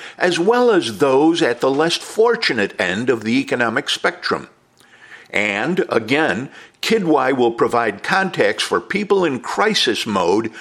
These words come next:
due to the unprecedented solitude being imposed upon us by this virus. Let's begin with Alex asking Kidwai about the American healthcare system's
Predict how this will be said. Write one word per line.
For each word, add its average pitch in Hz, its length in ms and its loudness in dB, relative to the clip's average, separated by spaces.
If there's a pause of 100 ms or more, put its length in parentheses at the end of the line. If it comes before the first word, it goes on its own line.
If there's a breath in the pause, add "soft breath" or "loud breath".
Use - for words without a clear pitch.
(400 loud breath)
due 226 340 0
to 160 180 0
the 117 180 0
unprecedented 156 840 0
solitude 107 800 0 (360 loud breath)
being 101 360 0
imposed 147 540 2
upon 101 360 -2
us 117 200 0
by 123 340 0
this 98 240 0
virus. 82 760 -2 (1080 soft breath)
Let's 370 220 -2
begin 185 400 0
with 160 160 4
Alex 147 400 2
asking 131 500 0
Kidwai 113 520 2
about 104 260 0
the 104 100 -4
American 127 600 0
healthcare 127 540 0
system's 107 600 -2